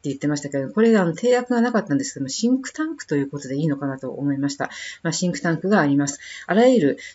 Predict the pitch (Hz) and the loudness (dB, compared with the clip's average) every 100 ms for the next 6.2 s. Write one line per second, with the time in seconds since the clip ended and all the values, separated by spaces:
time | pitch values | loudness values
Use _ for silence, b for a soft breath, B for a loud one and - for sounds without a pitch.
0 | - 208 170 156 180 151 175 156 135 - | 0 2 4 4 4 2 4 2 2 -2
1 | - 165 156 151 147 - 151 139 226 220 | -8 -2 0 0 -2 0 0 2 2 2
2 | 220 208 196 214 190 214 208 147 143 147 | 6 6 6 6 4 6 4 4 0 -2
3 | 143 - 151 139 B B - 240 233 240 | -6 -4 0 0 B B 6 6 6 -2
4 | - 156 - 160 - - 165 160 156 170 | 4 2 2 -4 -6 -4 2 2 2 -2
5 | 143 - 196 196 147 143 139 139 135 139 | -4 -2 -2 -2 -6 -2 -4 -4 -2 -2
6 | 139 | -2